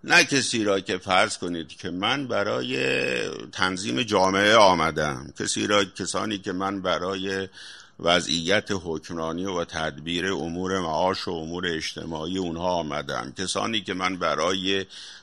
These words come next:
بهبود زندگی آمدم، کسانی که آمدم علی به جای من هست.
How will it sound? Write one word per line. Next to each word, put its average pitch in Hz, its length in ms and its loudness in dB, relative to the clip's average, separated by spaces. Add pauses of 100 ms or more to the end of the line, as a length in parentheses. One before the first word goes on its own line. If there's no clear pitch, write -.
بهبود 92 480 0
زندگی 85 640 -2
آمدم، 78 540 -4
کسانی 110 400 -2
که 110 120 0
آمدم 131 440 2
علی 131 220 0
به 123 140 0
جای 101 220 2
من 98 220 0
هست. - 160 -14